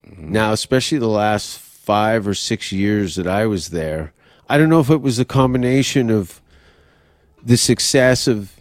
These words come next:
Speaker 2: the show that you were doing with Joe and the Netflix thing that kind of followed in. There was, there was a series of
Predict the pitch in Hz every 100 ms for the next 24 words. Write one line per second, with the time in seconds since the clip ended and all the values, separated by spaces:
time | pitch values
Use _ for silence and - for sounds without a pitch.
0 | _ _ - - - 131 127 123 120 117
1 | 101 123 120 110 95 123 131 135 131 131
2 | 117 - _ _ _ _ _ - 123 117
3 | 117 113 98 - 110 101 110 101 98 90
4 | 98 127 147 - 139 131 - 139 139 139
5 | 127 - 120 104 - 127 117 110 107 123
6 | 147 156 151 139 123 120 - 131 131 127
7 | 120 - 175 208 160 104